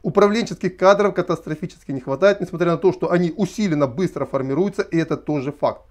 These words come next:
То есть на самом деле ничего катастрофического в данном вопросе не происходит. Но если мы сейчас не решим те проблемы, тем более, что эти проблемы уже очевидны, они были на Донбассе сегодня,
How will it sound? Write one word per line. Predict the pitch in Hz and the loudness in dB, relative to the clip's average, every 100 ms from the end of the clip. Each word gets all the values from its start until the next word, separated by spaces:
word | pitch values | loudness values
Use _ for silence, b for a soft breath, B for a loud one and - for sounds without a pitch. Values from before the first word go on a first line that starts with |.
| - | -2
То | |
есть | 220 | 0
на | 220 233 | 2 4
самом | 262 226 208 165 | 4 4 2 2
деле | 285 226 | 2 2
ничего | 175 208 - 240 233 196 | 0 0 2 2 4 2
катастрофического | 165 175 - 170 170 254 247 - 143 | 2 -4 -2 -2 0 -2 -4 -4 -4
в | 120 | 0
данном | 170 160 147 | 2 2 2
вопросе | 131 143 226 240 | -2 -2 -4 -2
не | 143 160 180 | -2 0 -2
происходит. | 165 165 - 131 - | -2 -6 -6 -8 -4
Но | - | 2
если | 190 240 | 2 4
мы | 214 | 2
сейчас | 226 233 202 | 2 4 4
не | 185 | 4
решим | 196 190 214 | 0 0 0
те | - 185 | 2 2
проблемы, | 185 185 208 156 | 4 4 2 2
тем | 180 170 | 0 2
более, | 190 | 2
что | - - | 2 -2
эти | 185 180 | 0 0
проблемы | 180 180 185 170 | 0 0 2 0
уже | 156 160 170 | 0 0 0
очевидны, | 170 185 196 151 151 | -2 -4 -4 -2 -2
они | 156 | -2
были | 135 160 151 | -2 -2 -2
на | |
Донбассе | 143 156 147 127 - | -2 -4 -2 -2 -4
сегодня, | - 156 240 285 196 | -8 -2 0 0 -2